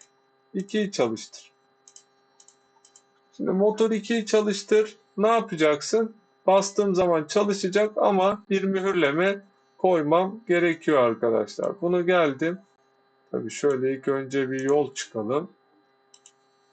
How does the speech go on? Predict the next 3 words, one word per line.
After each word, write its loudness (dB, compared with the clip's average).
İndim -2
ve 0
yolumu -2